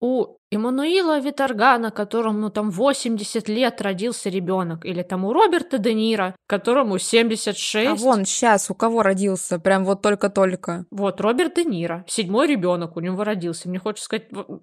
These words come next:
Speaker 1: типа, вообще, как это происходит, и зачем вы это делаете, извращенцы?
Speaker 2: Ну да.
Speaker 1: Вот тут вопрос в том, что, типа, реально он, ну, типа, семьдесят, там, девять, семьдесят восемь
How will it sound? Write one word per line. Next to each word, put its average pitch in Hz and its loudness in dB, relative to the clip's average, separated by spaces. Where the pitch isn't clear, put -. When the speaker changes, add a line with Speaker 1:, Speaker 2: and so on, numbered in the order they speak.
Speaker 1:
типа, 226 -4
вообще, 233 -2
как 262 0
это 196 -6
происходит, 233 0
и 208 -4
зачем 240 -4
вы 277 0
это 269 -6
делаете, 175 -4
извращенцы? 175 -6
Speaker 2:
Ну 190 -6
да. 180 -6
Speaker 1:
Вот 196 -10
тут 214 -4
вопрос 233 2
в - -20
том, 247 0
что, 233 -10
типа, 214 -6
реально 226 2
он, 208 -2
ну, 196 -6
типа, 185 -4
семьдесят, 196 -2
там, 196 -2
девять, 196 0
семьдесят 185 -6
восемь 190 -2